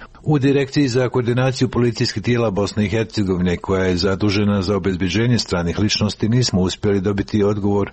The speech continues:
koje će se sve mjere preduzeti zbog posjete ministra vanjskih poslova Ruske Federacije. Direktor Centra za sigurnosne studije Denis Hadžović objašnjava da je prvi stepen sigurnosti najviši stepen koji preduzimaju obavještajno-sigurnosne snage u cilju zaštite najviših državnih zvaničnika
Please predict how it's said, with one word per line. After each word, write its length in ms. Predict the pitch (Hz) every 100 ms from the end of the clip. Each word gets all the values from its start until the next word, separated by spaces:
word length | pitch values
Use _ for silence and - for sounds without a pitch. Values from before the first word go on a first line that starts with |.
| -
koje 240 | - 135
će 120 | 127 120
se 220 | - 110
sve 200 | - 120
mjere 280 | 120 117 117
preduzeti 600 | 113 104 113 104 107 107
zbog 220 | 98 104
posjete 380 | 110 95 92 107
ministra 360 | 107 95 110
vanjskih 320 | 107 101 - -
poslova 420 | 101 - 107 104
Ruske 320 | 82 76 -
Federacije. 840 | - 92 92 95 95 - 98 92 80 - -
Direktor 420 | 123 156 147 139
Centra 360 | 120 139 123 123
za 200 | 113 107
sigurnosne 560 | - 104 110 104 113
studije 400 | 98 127 120 98
Denis 320 | 85 92 92 - -
Hadžović 680 | 113 95 92 78 82 - - -
objašnjava 560 | 95 90 - 104 107
da 100 | 107
je 140 | 110 107
prvi 240 | 123 127
stepen 360 | - 107 - 98
sigurnosti 680 | - 82 92 107 101 - 113
najviši 400 | 123 110 - 113
stepen 500 | - 107 - 110 104
koji 220 | 110 107
preduzimaju 680 | 104 107 101 98 104 104 87
obavještajno-sigurnosne 1200 | 87 90 87 - 98 95 90 82 90 92 - 90
snage 440 | - 107 107 110
u 80 | 107
cilju 320 | - 110 101
zaštite 520 | 90 95 92 - 101
najviših 500 | 95 90 90 - 101
državnih 380 | 85 80 85 82
zvaničnika 720 | 76 95 104 - 110 98 113